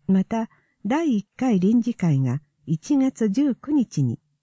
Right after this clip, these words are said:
一日間の会期で開かれ、新型コロナウイルス感染症関連の議案などを審議しました。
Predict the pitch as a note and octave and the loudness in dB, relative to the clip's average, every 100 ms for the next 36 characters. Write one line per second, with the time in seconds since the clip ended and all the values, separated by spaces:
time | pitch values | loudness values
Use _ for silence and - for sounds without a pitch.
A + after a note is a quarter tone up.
0 | _ - D3 C4+ D#4+ D#4+ - - F#3 D#3+ | _ -8 -6 0 0 0 -4 0 2 2
1 | D#3+ G#3 G3+ - B2+ B2+ C3 D3 D3 C3+ | 2 -2 -2 -4 -4 -4 -2 -2 -2 -4
2 | - _ _ _ _ _ _ - - G#3+ | -6 _ _ _ _ _ _ -16 -4 0
3 | C4 C4 C4 B3+ A3 B3 C4 B3+ B3 A#3 | 2 0 -2 -4 -2 0 2 2 0 0
4 | D#3 - - - A3 B3+ C#4+ C#4 - C4+ | 0 -4 -8 -4 -2 -2 -2 -2 -2 -4
5 | - C#4 B3 E3 D3 C#3 C3+ D3+ F3+ A3+ | -2 0 2 2 2 2 0 2 2 2
6 | A3 G3+ D3+ F#3 - - A3 A#3+ D3 A2+ | 2 0 -2 -2 -8 -6 0 2 2 -2
7 | - G#2+ - - | -6 -6 -8 -14